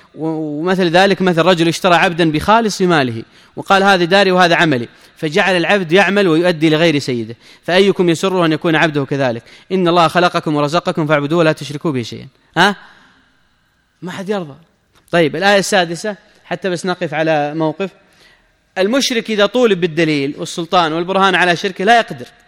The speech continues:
إن قلنا له: "وصف لنا إلهك"، ما يقدر. إن قلنا له: "طيب جيب دليل على إلهك"،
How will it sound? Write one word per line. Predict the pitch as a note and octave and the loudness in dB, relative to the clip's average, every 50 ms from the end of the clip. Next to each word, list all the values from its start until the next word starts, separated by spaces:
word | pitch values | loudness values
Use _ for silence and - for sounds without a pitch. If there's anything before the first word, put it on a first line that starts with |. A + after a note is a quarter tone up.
| _ _ _ _ _ - | _ _ _ _ _ -8
إن | F3+ G3+ G#3 F#3 | -6 -6 0 0
قلنا | A3+ A3+ A3+ A#3 A3+ A3 | 0 2 4 2 2 2
له: | A3 G3+ F#3+ | 2 2 2
"وصف | G#3+ A#3 G3+ - A3+ G#3 | 0 0 -2 -2 -4 -4
لنا | A3 A3+ A3 A3 A3 | 0 0 2 2 4
إلهك"، | G#3+ G#3+ A3 A3 A3 G#3+ - - - - - - | 4 2 2 2 0 -4 -6 -12 -20 -20 -12 -2
ما | - F#3+ G3+ F#3 | 0 2 4 4
يقدر. | D#3 C3+ A#2 A#2 - _ _ _ _ _ _ _ D#3 | 2 0 -4 -8 -14 _ _ _ _ _ _ _ -8
إن | F3 F3+ G3 | -4 -2 0
قلنا | A3 A3+ A#3+ A#3+ A3+ | 2 2 2 2 2
له: | A3 | 0
"طيب | G#3 - B3 A#3+ A#3 G3+ | 0 2 2 2 2 0
جيب | G#3 C4+ A#3+ A3+ | -4 -6 -2 -2
دليل | C4+ C4+ C#4 B3+ A#3+ B3 - _ _ _ _ _ _ _ _ _ _ _ _ _ _ | 0 0 0 -2 -4 -6 -12 _ _ _ _ _ _ _ _ _ _ _ _ _ _
على | D3 E3 G#3 A3 G#3+ G#3+ | -4 -2 0 0 2 2
إلهك"، | G#3 G#3+ A3+ A#3+ A#3+ - - | 2 2 0 0 -4 -10 -14